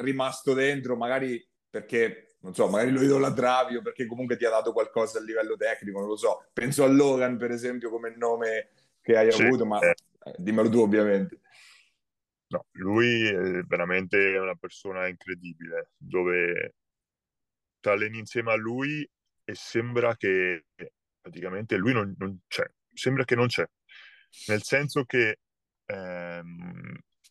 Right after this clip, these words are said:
Speaker 2: ti, ti puntualizza, che ne so, una piccola cosa, o, eh, ma fa una differenza enorme. E poi, cioè, anche ora che è praticamente quasi a fine carriera, eh,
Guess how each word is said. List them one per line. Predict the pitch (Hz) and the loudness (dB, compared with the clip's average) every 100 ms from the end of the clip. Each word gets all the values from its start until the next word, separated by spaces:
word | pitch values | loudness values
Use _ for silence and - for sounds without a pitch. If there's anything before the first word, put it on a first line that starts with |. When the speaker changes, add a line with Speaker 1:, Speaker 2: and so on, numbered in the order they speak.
| _ _ _ | _ _ _
Speaker 2:
ti, | - 110 110 107 110 _ _ _ _ _ | -6 -4 -2 -4 -6 _ _ _ _ _
ti | - 113 | -10 -4
puntualizza, | 117 113 113 113 131 123 131 127 | -2 2 2 2 -2 2 2 2
che | 117 | 0
ne | 107 | -12
so, | 104 104 | -6 -2
una | 98 98 101 | -2 -4 -8
piccola | - 113 117 107 | -8 -6 -2 -2
cosa, | - 110 110 107 110 107 110 107 | 0 0 0 -2 0 2 2 0
o, | 107 104 101 101 104 | -4 -10 -12 -12 -10
eh, | 131 - | -12 -10
ma | 95 92 _ | -8 -8 _
fa | _ - | _ -6
una | 92 92 | -6 -6
differenza | 95 - 98 107 - 110 101 _ _ _ _ _ _ _ - | -8 -2 -2 0 2 2 2 _ _ _ _ _ _ _ -8
enorme. | 98 107 101 90 85 - _ _ _ _ _ _ _ | -2 2 2 0 -10 -20 _ _ _ _ _ _ _
E | - - | -20 -14
poi, | - 101 113 110 | -2 0 0 -4
cioè, | - - | -6 -8
anche | 87 - | -8 -4
ora | 90 92 98 92 | 0 2 2 0
che | 90 87 85 82 _ _ _ _ _ _ _ _ _ _ _ _ _ | -2 -4 -4 -6 _ _ _ _ _ _ _ _ _ _ _ _ _
è | - | -16
praticamente | - 95 90 95 92 | -8 -6 -6 -4 -6
quasi | - 92 - | 0 -2 -2
a | 92 | -8
fine | 95 90 | -6 -6
carriera, | - 87 90 101 113 120 - _ _ - - _ | -4 -2 0 0 0 -2 -6 _ _ -20 -20 _
eh, | - - - - | -16 -16 -18 -20